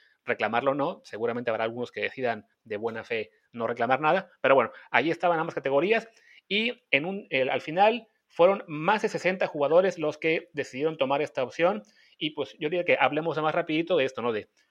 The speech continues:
de lo, las bajas que hay en la liga, algunas muy importantes, algunos equipos en particular muy afectados,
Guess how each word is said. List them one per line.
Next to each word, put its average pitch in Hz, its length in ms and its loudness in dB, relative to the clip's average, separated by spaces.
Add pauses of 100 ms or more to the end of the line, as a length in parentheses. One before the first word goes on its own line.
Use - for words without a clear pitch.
(120)
de 113 160 -2
lo, 110 220 0
las 117 260 0
bajas 156 300 0
que - 120 -6
hay 143 100 2
en 139 100 -6
la 120 80 0
liga, 190 420 -2 (200)
algunas 127 460 -2
muy 147 140 -6
importantes, 175 840 -4 (260)
algunos 151 440 0
equipos 151 260 -6
en 123 100 -10
particular 127 400 -2
muy 139 180 -6
afectados, 180 600 0